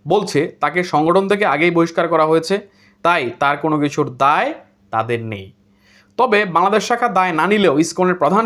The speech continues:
শাখা বিতর্কিত এই হিন্দু পণ্ডিতের পাশে দাঁড়ানোর ঘোষণা দিয়েছে। শুধু তাই নয়, আমরা দেখতে পেয়েছি যখন চিন্ময়কে গ্রেফতার করা হয়, তখন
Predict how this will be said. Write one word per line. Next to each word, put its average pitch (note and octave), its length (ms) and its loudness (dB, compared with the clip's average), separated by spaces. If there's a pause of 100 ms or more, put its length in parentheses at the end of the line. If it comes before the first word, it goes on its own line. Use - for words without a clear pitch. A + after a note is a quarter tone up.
শাখা F#3 240 0 (420)
বিতর্কিত F#3+ 480 2
এই D#3+ 120 2
হিন্দু F3+ 320 2
পণ্ডিতের E3 500 2
পাশে C#3 280 0
দাঁড়ানোর C#3 320 0 (480)
ঘোষণা C3 340 -2
দিয়েছে। A#2 280 -2 (520)
শুধু F#3 160 4 (100)
তাই A#3 220 2
নয়, F#3 160 2 (500)
আমরা G#3 160 2 (120)
দেখতে A3+ 280 0
পেয়েছি A#3+ 320 2 (180)
যখন G3+ 380 2 (320)
চিন্ময়কে A3+ 480 2 (120)
গ্রেফতার G3 440 2
করা D#3+ 240 2
হয়, E3+ 220 2 (200)
তখন F#3 400 2